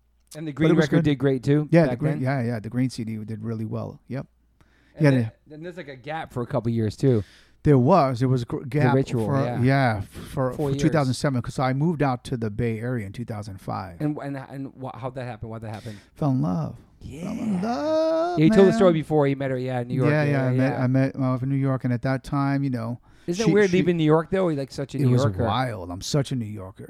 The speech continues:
Speaker 2: and, and I never im-, imagined. But we were touring so much, and we were about to go on a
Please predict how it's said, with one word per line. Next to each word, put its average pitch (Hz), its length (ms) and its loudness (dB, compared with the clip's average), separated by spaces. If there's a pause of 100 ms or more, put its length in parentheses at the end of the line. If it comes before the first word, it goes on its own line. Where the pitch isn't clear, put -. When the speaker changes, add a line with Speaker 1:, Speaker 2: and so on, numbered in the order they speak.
(140)
Speaker 2:
and, 104 440 -12
and - 60 -10
I 135 100 -6
never 101 340 -8
im-, 120 260 -6
imagined. 131 520 0
But 123 80 0
we 151 120 2
were 156 120 -2
touring 151 320 -4
so - 160 -6
much, 156 240 -2
and 143 80 -2
we 143 100 2
were 131 220 0
about 139 480 -4
to 127 240 -2
go 123 260 -2
on 117 140 -4
a 107 160 -12